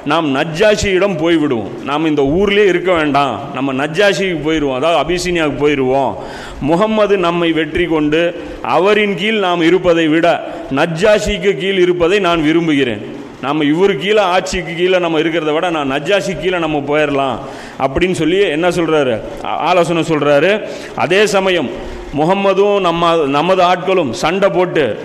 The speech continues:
இ-, நம்ம ஆளுங்க ஜெயிச்சிட்டாங்க அப்படின்னா நாம திரும்பி வந்துடலாம். ஏன்னா திரும்பி வந்துட்டோம் அப்படின்னா மறுபடியும் நாம இங்க பழைய மதிப்போட அப்படியே நாம இங்க வாழ்ந்துக்கலாம் அப்படின்னு சொல்றாங்க. "ஆமா, இதுவே சரியான யோசனை" அப்படின்னு சொல்லிட்டு என்ன பண்றாங்க, எல்லாரும் முடிவு பண்ணி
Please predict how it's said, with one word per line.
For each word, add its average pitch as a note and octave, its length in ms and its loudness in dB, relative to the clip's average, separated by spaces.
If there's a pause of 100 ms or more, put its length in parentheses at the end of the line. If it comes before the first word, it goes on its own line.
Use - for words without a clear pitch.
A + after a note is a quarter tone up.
(440)
இ-, C3+ 80 -2
நம்ம F#3+ 360 2
ஆளுங்க A3 40 4
ஜெயிச்சிட்டாங்க G3 800 2
அப்படின்னா E3+ 600 0
நாம G3+ 300 -2
திரும்பி G#3+ 360 -2
வந்துடலாம். D3+ 540 0 (460)
ஏன்னா G3+ 240 0
திரும்பி G#3+ 300 0
வந்துட்டோம் F#3+ 440 0
அப்படின்னா F3 260 -2
மறுபடியும் G3+ 400 0
நாம F3+ 300 -2
இங்க E3 600 2
பழைய F#3 280 2
மதிப்போட F3 500 2 (220)
அப்படியே G3+ 400 0
நாம F3 260 -2
இங்க E3 180 0
வாழ்ந்துக்கலாம் D3+ 680 2 (480)
அப்படின்னு F#3+ 360 0
சொல்றாங்க. D#3+ 420 0 (280)
"ஆமா, F3 240 0
இதுவே F3 340 4
சரியான F3+ 480 2
யோசனை" D#3 420 2
அப்படின்னு C#3+ 480 0
சொல்லிட்டு D#3 360 0
என்ன F3 160 2
பண்றாங்க, D3+ 320 0
எல்லாரும் E3 320 2
முடிவு D#3+ 280 2
பண்ணி D3 320 0